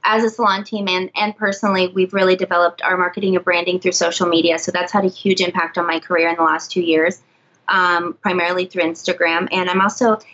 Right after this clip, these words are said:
an independent educator and consultant. So I travel and teach, and I work with a few different companies currently. I work, um, on Redken's R team, which is a newly developed social and digital media team, um, with B three. And I also have, uh,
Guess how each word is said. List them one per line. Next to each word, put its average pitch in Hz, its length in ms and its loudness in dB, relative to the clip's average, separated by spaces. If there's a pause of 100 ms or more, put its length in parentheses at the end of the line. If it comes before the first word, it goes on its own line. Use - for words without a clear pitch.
(180)
an 220 100 2
independent 202 500 2
educator 190 640 0
and 185 340 -2
consultant. 185 760 0
So 202 160 0
I 180 160 0
travel 180 560 0
and 175 280 -4 (300)
teach, 240 260 0
and 233 100 4
I 208 80 2
work 240 220 2
with 254 260 2
a 208 180 0
few 214 100 0
different 214 320 -2
companies 202 460 -2
currently. 196 560 -2
I 185 360 0 (320)
work, 190 300 0
um, 185 300 2
on 180 240 0
Redken's 185 640 -4
R 180 240 2
team, 196 320 0
which 220 160 0
is 190 100 -12
a 190 60 -2
newly 180 320 0
developed 170 400 0
social 175 280 0
and 180 100 -2
digital 175 260 0
media 170 580 0
team, 214 440 2 (360)
um, 196 240 2
with 185 240 -2
B 196 280 -4
three. 190 340 0
And 190 220 -2
I 185 100 0
also 185 520 2
have, 190 340 -2
uh, 190 200 2